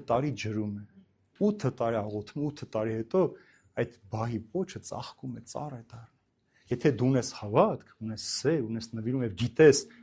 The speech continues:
ում համար և ինչի համար ես անում, անպայման պիտի ծելի։ Ես սա նաև այն մարդկանց համար, որ ասում է, «Աղոթեցինք, աղոթեցինք, աղոթեցինք, չեղավ»։ Ուրեմն կարող է մեկ օր պակաս ես աղոթել, մեկ օր ավել աղոթիր, մեկ օր ավել խնդրիր,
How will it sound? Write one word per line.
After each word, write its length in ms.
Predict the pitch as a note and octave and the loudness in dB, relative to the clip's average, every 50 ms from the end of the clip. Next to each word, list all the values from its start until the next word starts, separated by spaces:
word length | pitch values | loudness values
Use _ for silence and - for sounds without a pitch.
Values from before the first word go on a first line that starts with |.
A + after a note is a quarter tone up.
| - _ - | -4 _ 6
ում 180 | G3 F#3+ D3 B2+ | 6 6 6 4
համար 300 | A#2+ A2+ A2+ A2+ A2+ A2+ | 2 0 0 0 0 -2
և 80 | G#2+ G#2+ | -2 -4
ինչի 280 | G#2+ G#2 - - A#2 F#2+ | -6 -10 -10 -10 -10 -8
համար 340 | G#2 G#2+ G#2+ D3 G3 G#3 | -8 -6 -4 -2 -2 -2
ես 140 | F3+ - - - | -2 -4 -4 -6
անում, 220 | A2+ A2 G#2 G#2 - _ _ _ _ - | -6 -6 -6 -8 -12 _ _ _ _ -2
անպայման 540 | F#3+ G3+ G3 E3+ D3+ C#3 C#3+ D3 C#3+ C#3+ | 0 0 0 -2 -4 -4 -4 -6 -8 -8
պիտի 240 | B2+ - - - G#2 | -10 -14 -14 -16 -18
ծելի։ 300 | - - - - - - _ _ _ _ _ _ _ _ _ _ _ _ _ - | -18 -16 -16 -16 -18 -20 _ _ _ _ _ _ _ _ _ _ _ _ _ 0
Ես 140 | B2+ C3 - | 0 4 6
սա 120 | - F#3 | 6 8
նաև 240 | D#3+ D3 D#3+ D#3+ D#3+ G#3+ | 8 8 8 8 8 8
այն 120 | B3+ A#3+ | 6 8
մարդկանց 400 | F3+ C#3+ C3 - - A#2+ A#2 A2+ - | 8 6 6 4 2 -2 -2 -2 -4
համար, 160 | - A2+ A#2 | -4 -2 -2
որ 80 | B2+ B2+ | -2 -2
ասում 180 | - - C#3+ | -2 -2 -4
է, 40 | C3+ - - - - _ | -4 -6 -10 -20 -4 _
«Աղոթեցինք, 680 | C3+ C#3+ C#3+ C3+ C#3+ C#3+ C#3+ C#3+ C3+ C3+ - D#3+ D#3 - B2 | 2 4 4 4 2 2 2 0 0 0 0 -4 -2 0 0
աղոթեցինք, 600 | B2+ B2 C3 C3 - - A#2 - - C3 B2+ - | -2 -2 -4 -6 -6 -8 -8 -6 -4 -4 -2 -2
աղոթեցինք, 560 | A#2+ A#2+ B2 A#2 - B2 - - C#3 C3+ - - | -4 -4 -4 -6 -8 -10 -8 -8 -8 -10 -10 -6
չեղավ»։ 360 | - - B2+ B2 A#2+ A2+ - - - - _ _ _ D#3 | -2 0 0 2 0 -2 -4 -6 -14 -20 _ _ _ 2
Ուրեմն 160 | F3+ F3+ E3+ | 2 4 6
կարող 160 | E3+ E3 D#3+ | 6 6 6
է 60 | E3 D3+ | 4 2
մեկ 320 | C3 B2+ D3+ F#3 F#3 - | 2 4 2 2 2 2
օր 100 | - - | -2 -2
պակաս 440 | - - B2 C3 B2+ - C3+ C3 - | 0 -2 -2 -2 -4 -6 -10 -10 -10
ես 140 | B2 - - | -10 -10 -6
աղոթել, 400 | A2+ A2 A2 A2 - A2 G#2 G2 | -6 -6 -6 -6 -6 -6 -6 -2
մեկ 300 | G#2 A#2+ D3+ E3+ E3 - | 4 4 4 4 4 2
օր 100 | B2+ A#2 | -2 -2
ավել 240 | A#2 A#2+ A#2+ A#2 A2+ G#2+ | -2 -2 -2 -4 -4 -6
աղոթիր, 460 | G2+ G#2 G#2+ G#2+ - - - - _ _ _ _ _ _ _ _ - - _ _ _ _ - | -6 -8 -10 -16 -18 -20 -20 -20 _ _ _ _ _ _ _ _ -20 -20 _ _ _ _ 8
մեկ 200 | F3+ A3 G#3 G#3 | 8 8 8 8
օր 120 | F#3+ D#3 | 6 6
ավել 220 | D3+ D3 D3+ C#3+ B2+ | 6 4 2 0 0
խնդրիր, 520 | - - A#2 G#2 - - - G#2+ - | -4 -8 -10 -10 -10 -12 -16 -16 -16